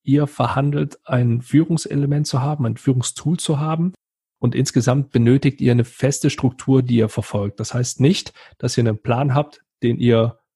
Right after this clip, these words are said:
sturstarks runterarbeiten sollt, sondern ihr müsst wissen, um erfolgreich zu verhandeln, in welche Richtung ihr das Ganze bewegt. Das ist, das ist somit das Entscheidende.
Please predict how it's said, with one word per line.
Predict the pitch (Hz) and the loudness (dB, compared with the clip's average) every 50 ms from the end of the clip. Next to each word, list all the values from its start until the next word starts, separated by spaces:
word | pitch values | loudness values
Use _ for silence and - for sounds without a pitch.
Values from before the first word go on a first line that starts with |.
| _ _ _ | _ _ _
sturstarks | - - - - _ _ _ _ _ - - 131 139 123 - 139 117 120 - - 110 | -14 -14 -14 -14 _ _ _ _ _ -6 -2 0 0 0 2 0 0 -2 -2 0 2
runterarbeiten | 123 139 165 - 170 147 143 147 147 160 160 143 | 2 2 2 2 0 -2 0 0 -2 -2 -2 0
sollt, | 127 151 160 160 - _ _ _ _ _ | 0 0 -2 -2 -6 _ _ _ _ _
sondern | - - 120 123 123 127 135 | -4 -2 2 2 2 2 0
ihr | 127 123 120 123 127 147 - _ _ | 0 -2 -2 -2 -2 -4 -6 _ _
müsst | - 139 131 120 120 139 - - - - - _ _ _ _ _ - | -12 -6 -2 0 0 0 0 -2 -12 -16 -20 _ _ _ _ _ -8
wissen, | - 113 117 135 143 - - 147 143 - | -4 0 0 0 0 0 -2 -2 -2 -2
um | - 120 117 | -2 -4 -4
erfolgreich | 113 117 - - 123 139 - 139 131 - | -4 -6 -4 -2 -2 -2 0 -2 -4 -2
zu | - 135 | -2 -4
verhandeln, | - - 127 107 123 127 131 131 127 123 127 127 _ _ _ _ _ _ _ _ _ _ _ _ - | -2 -2 -4 -2 -2 -4 -2 0 0 0 0 -2 _ _ _ _ _ _ _ _ _ _ _ _ 0
in | 120 123 120 120 110 110 | 2 2 4 2 2 2
welche | 117 110 117 127 - - 127 113 | 2 2 2 2 2 0 0 2
Richtung | 131 135 - - - 123 120 | 2 0 0 2 2 2 4
ihr | 117 113 107 | 4 2 2
das | 110 104 - - | 2 0 -2 -2
Ganze | - 98 98 - - | -2 -2 -2 -2 -4
bewegt. | 104 104 98 104 98 90 _ _ - _ | -4 -4 -4 -4 -6 -6 _ _ -20 _
Das | - 117 110 113 | -8 -6 -4 -2
ist, | 120 113 - - - - - | -4 -4 -4 -8 -12 -10 -8
das | 113 107 110 | -6 -6 -6
ist | 120 - | -6 -6
somit | - 117 107 107 - | -4 -4 -4 -4 -4
das | 107 104 110 | -4 -4 -4
Entscheidende. | 104 98 - 110 107 107 101 104 98 98 | -6 -6 -4 -2 -2 -2 -2 -4 -8 -10